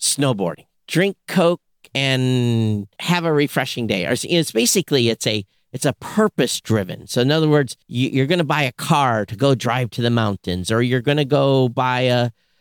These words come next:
a four-wheeler to, you know, whatever it may be. It's as purpose-driven ads. So apparently those, those type of ads are having challenges. And because of the tightening economy,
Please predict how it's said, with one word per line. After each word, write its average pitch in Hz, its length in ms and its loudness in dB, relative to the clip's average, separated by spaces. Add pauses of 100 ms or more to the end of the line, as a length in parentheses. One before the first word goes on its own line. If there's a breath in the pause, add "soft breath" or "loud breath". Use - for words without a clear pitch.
(120)
a 123 80 -6 (140)
four-wheeler 127 720 4
to, 127 260 0
you 147 120 0
know, 131 60 4
whatever 185 280 2
it 127 100 -6
may 117 180 -2
be. 98 360 0
It's 85 240 -8
as 123 340 -4
purpose-driven 101 720 -2
ads. 92 360 -4
So 107 100 -2
apparently 120 440 0
those, 110 540 0
those 131 380 0
type 120 260 -4
of 92 140 -8
ads 92 540 -4 (100)
are 92 120 -4
having 92 680 -4 (180)
challenges. 123 1000 -2 (140)
And 104 520 0 (120)
because 104 380 -2
of 107 80 0
the 101 100 -4
tightening 113 420 -4
economy, 113 800 -2